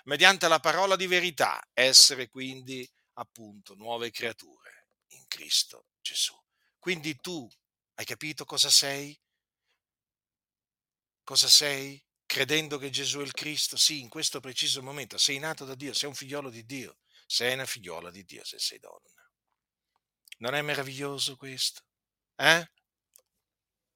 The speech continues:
Come dice, come dice Giovanni in un altro, in un altro posto,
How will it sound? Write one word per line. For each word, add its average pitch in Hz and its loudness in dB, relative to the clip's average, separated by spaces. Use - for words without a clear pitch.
Come 98 -12
dice, 101 0
come 101 -16
dice 98 -6
Giovanni 98 -4
in 104 -14
un 98 -12
altro, 95 -4
in 95 -16
un 90 -12
altro 92 -8
posto, 101 0